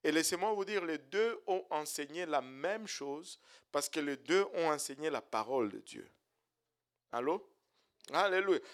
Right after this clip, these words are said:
Un Timothée deux neuf nous dit, « Je veux aussi que les femmes », ça c'est Paul, et, et, et, et, et regardez ceci, je, juste avant que je ne le lise, Pierre parle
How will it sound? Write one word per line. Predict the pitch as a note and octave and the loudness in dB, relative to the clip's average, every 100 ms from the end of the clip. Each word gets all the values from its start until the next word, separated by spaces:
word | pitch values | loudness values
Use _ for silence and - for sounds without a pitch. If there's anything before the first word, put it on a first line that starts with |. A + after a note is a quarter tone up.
| - | 2
Un | F3 A3 | 6 6
Timothée | - G3 F#3 F#3 G#3+ | 2 -4 -4 2 0
deux | E3 G3+ | 6 4
neuf | G3+ F#3+ A#3 - | 4 2 0 -2
nous | F#3 | -8
dit, « | F3+ G#3+ G#3 - - | -4 -6 -8 -14 -10
Je | C3+ D3+ | 0 0
veux | B2 F#3 B3+ G3 | 4 4 4 2
aussi | A3 - A3+ | 0 0 -2
que | - | -2
les | D#3+ D3 | 0 0
femmes », | - A3+ F#3+ C3+ | 2 4 4 4
ça | C#3 E3+ | 0 0
c'est | - B2 | 0 -4
Paul, | - D#3+ G3 A3 - - - | 4 6 6 2 -12 -20 0
et, | D#3+ D3+ | 4 4
et, | D3+ E3 E3 | 2 2 2
et, | C3+ - _ _ _ _ - _ _ _ _ - - | 0 -4 _ _ _ _ -20 _ _ _ _ -10 2
et, | C#3+ - | 2 4
et | D3+ | 2
regardez | C#3 D#3+ E3 D#3+ F#3+ | 0 2 4 4 2
ceci, | F3+ D#3+ - C3 - | -2 -4 -8 -10 -12
je, | A2 C3 | -10 -8
juste | A#2 F3 - | -4 -2 2
avant | D#3+ D3+ D3+ | 2 2 -2
que | D3+ | -6
je | C3 | -8
ne | C3 A#2+ | -8 -8
le | |
lise, | A#2+ F3 G3+ - - - - _ | -6 -6 -8 -12 -18 -20 -20 _
Pierre | - A3+ B3+ F3 D3 - _ _ _ _ _ _ - | 0 6 6 6 2 -4 _ _ _ _ _ _ 6
parle | A3 A#3 A3+ A3 G#3 | 8 8 4 2 2